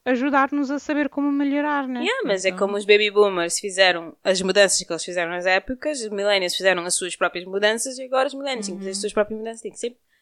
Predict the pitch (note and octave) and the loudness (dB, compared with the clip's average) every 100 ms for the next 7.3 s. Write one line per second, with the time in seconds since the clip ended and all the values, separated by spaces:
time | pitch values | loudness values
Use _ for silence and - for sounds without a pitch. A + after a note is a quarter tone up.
0 | _ - C4 C4 C4+ C#4 C#4 D4 D#4 F4+ | _ 0 4 4 4 2 2 2 2 0
1 | F4 - F#3 G#3 G#3 - A#3+ B3+ C4 B3 | -2 -10 -4 -2 0 0 0 -2 -6 -8
2 | _ _ _ _ _ _ _ _ _ _ | _ _ _ _ _ _ _ _ _ _
3 | _ _ G3+ F#3+ F#3+ F#3+ - _ G3+ F#3+ | _ _ -14 -10 -8 -10 -12 _ -18 -14
4 | F#3+ F#3 _ _ G3 G3 A#3 A#3+ C4+ B3 | -12 -14 _ _ -8 -6 -6 -2 -2 0
5 | A#3+ A3 G#3 G3+ G3 - _ _ _ A3+ | -2 0 -2 -4 -8 -14 _ _ _ -4
6 | B3 G#4 A#3 A#3 - F#3 G#3 G#3 F#3+ G#3+ | 0 2 4 4 0 -4 0 0 2 0
7 | G#3 - - | 0 -10 -14